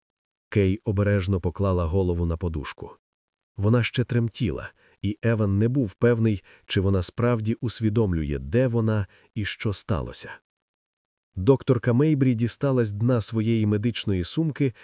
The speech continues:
пляшечку з бурштинового скла без етикетки. Відкрутила кришку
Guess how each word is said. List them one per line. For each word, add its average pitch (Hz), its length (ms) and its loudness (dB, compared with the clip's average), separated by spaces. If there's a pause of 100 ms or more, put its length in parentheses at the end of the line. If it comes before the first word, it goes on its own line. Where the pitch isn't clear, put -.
(220)
пляшечку 131 600 0
з 107 80 -2
бурштинового 107 800 0
скла 120 380 -2
без 123 320 -2
етикетки. - 760 -6 (800)
Відкрутила 101 600 0
кришку 120 540 -2